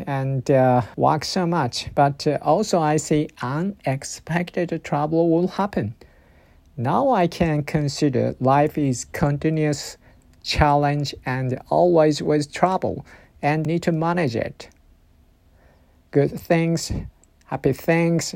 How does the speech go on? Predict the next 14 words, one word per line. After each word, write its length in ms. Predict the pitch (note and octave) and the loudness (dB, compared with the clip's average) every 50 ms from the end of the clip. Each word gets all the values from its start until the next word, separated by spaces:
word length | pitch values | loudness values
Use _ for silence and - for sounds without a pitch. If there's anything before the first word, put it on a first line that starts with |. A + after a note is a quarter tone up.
| - - | -10 -10
and 260 | C#3 C3+ C3+ E3 C#3+ | -10 -10 -8 -10 -2
troubles, 760 | - - E3 D#3+ D#3+ D#3+ F3 E3 E3 E3+ E3+ E3+ E3 - - - - - _ _ _ _ _ - | 0 4 6 6 6 8 8 10 10 10 10 8 8 4 0 -6 -18 -20 _ _ _ _ _ 0
including 880 | F#3 F#3 F#3+ F3+ F3+ - - G#3 G3+ G3+ G3+ G3 G3 F#3+ F#3 F3+ F3+ - _ - | 0 0 0 -2 -4 -2 0 0 2 2 2 2 2 2 0 -2 -4 -6 _ 0
everything 680 | F3 E3+ E3+ D#3 D3+ B2 A#2+ - - A2+ C3 D#3 - - _ _ _ _ _ _ _ _ _ | 2 2 4 4 4 2 0 -2 -6 -6 -6 -6 -8 -10 _ _ _ _ _ _ _ _ _
I 100 | C3+ B2+ | 4 4
want 280 | C3 C#3+ D#3 D#3+ E3 - - | 6 6 6 4 4 2 2
to 160 | E3+ D#3 C#3+ - - C3+ | 2 2 2 0 -2 -2
enjoy 800 | C3 C3+ C3+ B2 - - C#3 D3 D#3 E3 E3 E3 D#3 C#3 A#2+ - - _ _ _ _ _ - | -2 0 -2 -2 0 2 4 6 6 6 6 6 6 4 2 -4 -12 _ _ _ _ _ 0
as 320 | C3+ C3 C3 A#2+ - - | 0 2 2 0 -2 -8
taste 480 | - - - - D#3 D#3+ D#3 - - E3+ | -2 0 2 2 2 2 -2 0 0 0
of 160 | D#3 D3 D3 | 2 2 2
life 420 | C3+ C3 D3+ F#3 E3 C3 A2+ - - | 4 4 6 6 6 4 2 -2 -2
I 200 | D3 D3 E3 - - | -2 -2 -2 -2 -4
choose. 600 | - - - - G3+ G3+ D3+ G#2+ - - - | -4 -2 0 0 0 0 0 0 -2 -6 -10